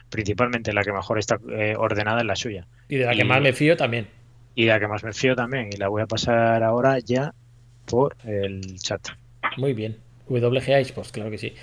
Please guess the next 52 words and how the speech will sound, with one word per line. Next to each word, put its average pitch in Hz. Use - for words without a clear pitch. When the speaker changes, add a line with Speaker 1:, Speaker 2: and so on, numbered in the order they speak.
Speaker 2:
Dice 139
Joaquín 151
que 175
tenemos 139
una 147
charla 147
pendiente, 123
por 104
supuesto. 123
Tenemos 120
Speaker 1:
Cuando 117
quiera. 123
Speaker 2:
que, -
tenemos 123
que 131
hablar 123
de 123
cómo 123
fue 123
en 120
Atlanta 143
y 123
a 110
la 107
vuelta, 135
claro 104
que, 101
claro 107
que 98
sí. 117
Lo 139
que 113
pasa 120
es 147
que -
la 131
semana 127
pasada 160
justo 143
volvíais 139
el 151
lunes 143
de 143
Atlanta 165
y 123
esta 143
teníais 123
quali 147
y 110
tampoco 110
queríamos, 113
Speaker 1:
Mm, 151